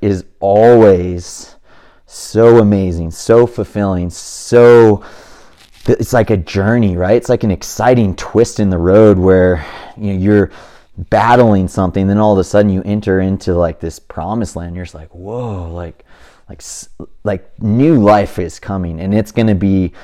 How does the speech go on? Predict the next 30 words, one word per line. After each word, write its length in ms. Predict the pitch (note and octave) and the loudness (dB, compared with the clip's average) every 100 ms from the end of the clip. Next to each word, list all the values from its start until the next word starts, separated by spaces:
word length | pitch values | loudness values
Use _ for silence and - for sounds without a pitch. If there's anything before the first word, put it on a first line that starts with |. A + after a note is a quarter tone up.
| - A2 | -8 0
not 160 | C#3+ | 2
only 280 | F3 C#3 G2+ | 4 4 2
new, 360 | F#2 F2+ A2+ D3 | 0 0 0 0
but 140 | A2+ | 0
it's 120 | G#2 | -2
gonna 200 | A#2 G#2 | -6 -4
be 80 | E2+ _ - | -6 _ -6
better 400 | G2 G2 F2+ E2+ D#2+ | -4 -2 -2 -6 -10
than 180 | F#2 E2+ | -10 -10
what 160 | E2 | -10
you 100 | E2 | -12
had 300 | E2+ E2+ E2 | -12 -12 -14
before. 440 | D#2+ - D#2 D#2 - - - - | -16 -16 -14 -14 -16 -20 -20 -10
And 160 | G2 B2+ | -4 0
that's, 360 | D#3 - - | 0 -2 -10
that's 520 | - F2 A#2+ C3 - | -12 -8 -8 -8 -8
what 140 | G#2 G2+ | -2 0
I 100 | F#2+ | 0
would 120 | F#2 | -2
tell 180 | - F#2+ | -6 -6
myself 960 | F#2 F2 - F#2 F2 F2 - - - F#2+ - - - | -6 -8 -6 -2 -2 -4 -12 -20 -18 -18 -18 -20 -16
the 320 | G#2+ F#2+ G2 F2+ | -8 -2 -2 -2
morning 540 | F#2+ F#2+ G2 F#2 F2+ | -2 -2 -2 -4 -6
my, 260 | F#2 F#2 - - - - | -10 -12 -18 -20 -20 -10
my 140 | F2+ | -4
loss 340 | F2+ F#2 E2+ F2+ | 2 2 2 -2
as 80 | |
a 60 | E2+ | -2
high 140 | F#2 | -2
schooler. 460 | F#2+ - F#2 F2 | -2 -2 0 0